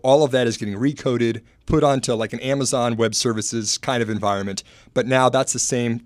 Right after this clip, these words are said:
the same basic, uh, market that Oracle is wanting to go after too.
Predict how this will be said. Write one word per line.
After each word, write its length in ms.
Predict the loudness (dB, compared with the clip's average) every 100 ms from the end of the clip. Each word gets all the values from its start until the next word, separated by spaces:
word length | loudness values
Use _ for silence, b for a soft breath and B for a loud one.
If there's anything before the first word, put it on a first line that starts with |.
| _
the 140 | -8
same 380 | -2 0 0 0
basic, 460 | 0 0 0 -2 -4
uh, 240 | -4 -4
market 500 | -4 0 2 0 -4
that 160 | -6 -2
Oracle 320 | 0 0 -2
is 100 | -4
wanting 200 | -4 -6
to 40 |
go 180 | -8 -6
after 220 | -6 -10
too. 360 | -10 -8 -6